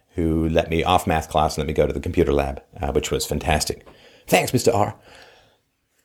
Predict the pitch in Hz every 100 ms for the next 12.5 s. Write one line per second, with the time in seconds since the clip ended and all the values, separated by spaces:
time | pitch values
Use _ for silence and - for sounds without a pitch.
0 | _ _ - 113 107 113 98 90 87 -
1 | - _ _ _ _ _ _ _ _ _
2 | - 156 175 180 156 - 165 190 156 131
3 | 190 110 135 135 131 - 139 131 110 95
4 | 95 78 80 87 85 90 90 87 90 80
5 | 82 76 76 - - - 107 139 127 123
6 | - 127 123 92 85 82 - - 90 85
7 | 85 80 80 80 78 - 67 65 62 57
8 | 57 - - 78 85 60 - - - -
9 | 117 123 120 104 - - _ _ _ _
10 | _ _ 127 120 113 104 90 - 123 107
11 | - 104 95 90 95 87 87 85 85 151
12 | 131 110 101 92